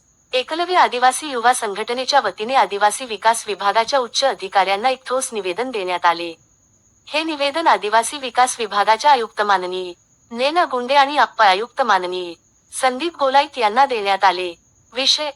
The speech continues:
भारतीय न्याय संहिता कलम दोनशे एक नुसार चुकीचा दस्तऐवज तयार करून पात्र लाभार्थ्यांना दुग्ध विकास योजनेतून वंचित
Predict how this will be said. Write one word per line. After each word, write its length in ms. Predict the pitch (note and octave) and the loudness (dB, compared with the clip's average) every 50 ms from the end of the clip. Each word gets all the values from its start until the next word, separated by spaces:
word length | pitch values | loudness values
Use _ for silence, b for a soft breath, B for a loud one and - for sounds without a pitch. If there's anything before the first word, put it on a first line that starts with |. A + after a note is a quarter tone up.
| _ _ _ | _ _ _
भारतीय 460 | - G#3 G#3 G#3+ A#3+ B3+ - D#4 E4 E4 | -4 -2 -2 -2 -2 -4 -6 -8 -8 -4
न्याय 200 | D4+ D4 D4 C4+ | 0 -2 -2 -2
संहिता 460 | - - A3 G3+ G3 A3 - C4 C4+ | -2 -6 -6 -6 -6 0 2 2 2
कलम 300 | C4+ A#3 G#3+ G#3 G#3+ G#3+ | 2 0 -2 -2 -2 -2
दोनशे 340 | G3+ G3+ G3 F#3+ - - B3 | -4 -4 0 0 0 0 -2
एक 180 | B3+ B3+ - | -6 -6 -8
नुसार 300 | A#3 A3 - - B3+ C#4 | -8 -8 0 2 2 2
चुकीचा 460 | C#4 - - G#3 - B3+ A#3+ - C#4 | 2 -2 -10 -10 -10 -10 -2 0 0
दस्तऐवज 580 | B3 G#3+ G3 F3+ - - A3 G#3 G3 G#3+ G#3 - - | 0 0 -4 -6 -6 -6 -6 -4 -4 -4 -8 -6 -6
तयार 220 | G3 F#3 F#3+ G3+ G#3 | -2 0 0 0 0
करून 280 | - G#3 G3+ A3+ B3 | -2 -4 -4 -4 -4
पात्र 340 | A#3+ - G3 F#3+ - G#3+ A3+ | 0 0 0 0 0 -4 2
लाभार्थ्यांना 640 | A3+ G#3 F3+ F3 F#3+ F#3+ F#3 - - G3+ G#3 B3 C4 | 2 2 2 2 0 -4 -4 -2 -6 -2 0 0 0
दुग्ध 300 | A#3 G#3 F#3+ F3 - A#3 | 0 -2 -8 -6 -6 -6
विकास 440 | B3 A#3 G#3+ - - G#3+ G#3+ - - | -6 -6 -6 0 0 0 0 0 -4
योजनेतून 500 | F#3 F#3 F3+ G#3+ G#3+ A#3+ B3 - D4 D4 | -8 -6 -6 -4 -6 -6 -6 -6 -8 -8
वंचित 360 | C4+ A#3 G3+ F#3+ F#3+ - C#4 | -6 -6 -6 -6 -6 -8 -8